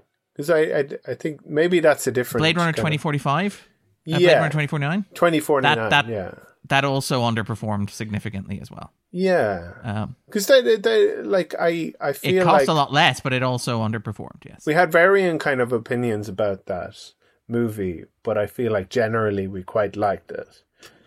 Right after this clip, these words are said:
Speaker 2: Yes.
Speaker 1: Right? Are, are we accepted whether we liked it or not,
Speaker 2: We,
Speaker 1: that
Speaker 2: we
Speaker 1: it
Speaker 2: did.
Speaker 1: was
Speaker 2: We li-, we,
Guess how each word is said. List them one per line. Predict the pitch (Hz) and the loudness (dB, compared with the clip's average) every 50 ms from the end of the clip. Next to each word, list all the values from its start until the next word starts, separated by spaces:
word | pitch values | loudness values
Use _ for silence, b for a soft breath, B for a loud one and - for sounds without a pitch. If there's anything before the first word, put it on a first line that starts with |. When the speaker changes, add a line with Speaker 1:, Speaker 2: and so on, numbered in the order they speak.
| b b b b b _ | b b b b b _
Speaker 2:
Yes. | - 139 120 104 | -6 -2 0 0
Speaker 1:
Right? | 101 110 104 - _ _ _ _ _ _ _ _ - | 0 0 -2 -6 _ _ _ _ _ _ _ _ 0
Are, | 127 123 113 117 - | 2 2 2 2 2
are | 151 147 147 | 4 4 6
we | 139 135 131 | 6 6 4
accepted | 123 - - 151 135 - - 143 117 110 113 - | 4 4 4 2 2 2 2 -2 -2 -2 -4 -6
whether | - 143 143 139 139 131 | 0 2 4 4 4 4
we | 120 127 | 4 4
liked | 123 131 131 135 131 - | 4 6 4 4 4 2
it | 156 127 110 | -2 0 2
or | 117 117 | 2 2
not, | 151 | 2
Speaker 2:
We, | 190 214 214 | 2 2 2
Speaker 1:
that | 175 | 2
Speaker 2:
we | 190 208 214 | 2 2 2
Speaker 1:
it | 185 | 2
Speaker 2:
did. | - 127 110 - - - - - | 2 0 0 -2 -8 -8 -2 0
Speaker 1:
was | - - | 0 0
Speaker 2:
We | - - 170 170 175 | 2 0 0 0 0
li-, | 165 160 - | -2 -2 -4
we, | - 143 156 151 | -4 -2 -2 -4